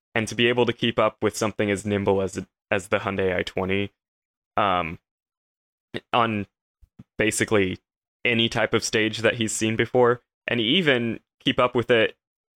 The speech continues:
until he had his off at S T P R, which are stages he's never been on in his life, it,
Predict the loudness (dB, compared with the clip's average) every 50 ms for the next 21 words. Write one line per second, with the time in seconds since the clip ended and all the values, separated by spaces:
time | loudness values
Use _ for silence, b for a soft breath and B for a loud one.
0 | _ -4 -2 -2 0 2 2 2 2 2 0 0 0 -2 -2 -2 -2 -2 -2 0
1 | 2 2 2 2 2 2 2 2 0 -2 _ 0 0 0 0 -2 -2 -2 -2 0
2 | 0 0 2 2 2 2 2 0 -4 -6 -8 _ _ _ _ _ _ _ _ _
3 | 0 0 2 2 0 0 2 2 2 2 2 0 -2 0 0 -2 0 0 -2 0
4 | 0 0 2 0 0 2 2 0 2 2 0 0 0 -2 -4 -6 -4 -2 -2 0
5 | 0 0 -2 -4 -6 _ _ _ _ _ _ _ _ _ _ _ _ _ _ -2
6 | -2 -2 -4